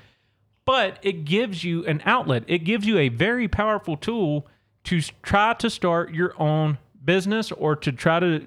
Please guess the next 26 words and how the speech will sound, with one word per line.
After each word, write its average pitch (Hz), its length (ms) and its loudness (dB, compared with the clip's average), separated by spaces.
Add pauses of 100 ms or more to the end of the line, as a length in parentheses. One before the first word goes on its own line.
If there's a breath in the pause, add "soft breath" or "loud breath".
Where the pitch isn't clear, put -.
engage 160 440 2
in 143 100 0
whatever 196 340 0
endeavor 180 320 2
you 160 200 0
want 165 240 -2
to 156 100 -2
engage 143 400 0
in. 113 140 0
You 131 100 0
can 147 180 0
leverage 160 340 0
that 151 180 2
equity 165 340 -2
and 147 80 -2
actually 165 320 0
buy 139 240 4
another 175 280 2
house 123 300 0
and 127 120 -2
start 147 240 2
your 160 120 2
own 180 240 0
small 170 380 0
rental 175 320 0
empire. 123 560 -2